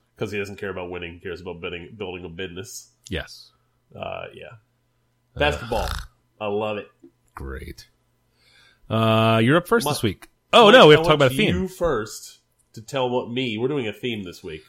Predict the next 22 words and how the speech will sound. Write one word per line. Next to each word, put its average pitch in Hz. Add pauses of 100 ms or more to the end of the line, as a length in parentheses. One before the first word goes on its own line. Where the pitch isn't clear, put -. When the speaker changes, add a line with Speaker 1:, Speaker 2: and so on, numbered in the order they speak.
Speaker 1:
Tell 139
me 131
what 113
the 98
theme -
is. -
Speaker 2:
Going, 175
uh, 127
the 117
theme 190
this 170
week 120
is, 65 (120)
uh, 78 (640)
uh, 85 (1040)
it's 147
a -
throwback 117
episode. - (360)
Not, 117 (100)
not 120
necessarily, 107